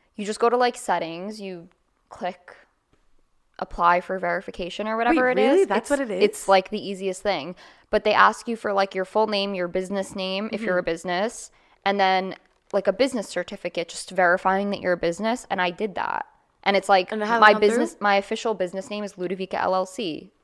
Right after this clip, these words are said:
Speaker 1: The Instagram is Shop Ludovica. Like, it can't be more consistent. And
Speaker 2: And
Speaker 1: they
Speaker 2: it's, it's obvious
Speaker 1: just
Speaker 2: that you've been
Speaker 1: denied
Speaker 2: on
Speaker 1: it.
Speaker 2: there for seven years,
Speaker 1: Yeah,
Speaker 2: like
Speaker 1: and they denied it. And they don't even give a reason why.
Speaker 2: They denied
Speaker 1: They
Speaker 2: it?
Speaker 1: denied it.
Speaker 2: I thought they
Speaker 1: Someone
Speaker 2: just
Speaker 1: told
Speaker 2: didn't get
Speaker 1: me
Speaker 2: back to you.
Speaker 1: No, they denied it.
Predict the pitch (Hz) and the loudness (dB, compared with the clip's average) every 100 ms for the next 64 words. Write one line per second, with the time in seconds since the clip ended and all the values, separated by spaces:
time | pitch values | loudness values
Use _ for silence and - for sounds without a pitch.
0 | - 208 190 - 190 196 196 - 190 202 | -4 -2 -2 -6 -6 -4 -6 -2 -2 -2
1 | 190 190 196 160 180 196 269 254 254 214 | -6 -6 -4 -2 -2 -2 -2 0 0 0
2 | 208 196 196 208 - 120 95 _ _ _ | 0 -4 -8 -10 -6 -8 -10 _ _ _
3 | _ - 202 196 185 _ _ _ 185 196 | _ 0 0 0 -6 _ _ _ -2 2
4 | 185 175 - - 208 247 220 - 208 202 | 2 0 -2 6 6 6 4 0 0 4
5 | 175 175 240 220 208 - 196 196 180 196 | 6 6 6 4 0 -4 -2 -2 -2 -6
6 | 208 180 190 165 - 175 202 190 190 180 | -2 4 4 2 -4 -4 -2 -2 -2 -2
7 | 165 160 - - 220 233 220 220 214 202 | -2 -4 -6 0 2 2 0 -2 -4 -6
8 | 190 180 180 180 - 190 220 202 165 165 | -6 -8 -8 -6 -6 -6 -8 -6 -6 -8
9 | 170 196 240 208 294 254 - - _ _ | -6 -4 -2 -2 -2 -4 -8 -10 _ _
10 | - - 254 277 302 370 359 349 320 311 | -14 0 4 4 4 4 2 2 2 0
11 | 302 208 254 - 185 175 214 226 185 185 | 0 0 -2 -10 -12 -2 0 0 0 -2
12 | 185 208 135 - | 0 0 -2 -6